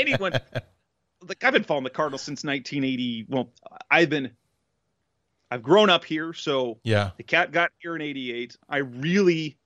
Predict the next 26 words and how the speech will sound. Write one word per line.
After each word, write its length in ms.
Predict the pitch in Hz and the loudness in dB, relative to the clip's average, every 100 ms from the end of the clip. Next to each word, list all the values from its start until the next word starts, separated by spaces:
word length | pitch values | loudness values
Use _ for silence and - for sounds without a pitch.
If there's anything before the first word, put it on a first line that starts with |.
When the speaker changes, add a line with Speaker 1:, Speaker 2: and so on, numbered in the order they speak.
| - | -18
Speaker 1:
started 340 | - 143 139 | -4 0 0
paying 220 | 139 131 | -2 -6
attention 420 | 123 147 131 131 | -4 -2 -2 -2
to 80 | 117 | -4
them 80 | 117 | -2
in 80 | 113 | -2
nineteen 400 | 117 107 - 110 | -4 -6 -6 0
ninety 260 | 127 127 | 2 2
when 100 | 113 | 0
I 40 | 113 | -4
was 100 | - | -2
thirteen 400 | 135 - 123 117 | -2 -2 -2 -2
years 180 | 104 101 | -2 0
old. 280 | 117 85 - - | 2 0 -4 -10
Speaker 2:
Sure. 320 | - 107 90 - - | -2 -2 -2 -10 -2
Speaker 1:
Um, 540 | 113 117 113 113 107 - _ _ _ _ _ _ _ - | 2 4 4 0 -4 -16 _ _ _ _ _ _ _ 0
I've 240 | 151 220 196 | 4 4 4
been 120 | 180 | 0
excited 420 | - 180 165 160 | 0 0 0 0
about 200 | 127 123 | -4 -4
every 220 | 135 185 | -4 -2
single 300 | 185 220 220 | -2 -2 -4
year. 320 | 220 233 254 262 _ _ _ - | -4 -2 -4 -6 _ _ _ -12
<laughs> 560 | 127 - - - - | -10 -10 -14 -14 -4
And 1000 | - 185 - 202 - 190 - - - - 151 | -2 -2 0 0 0 -4 -4 -18 -16 -8 2
so 200 | 160 | 2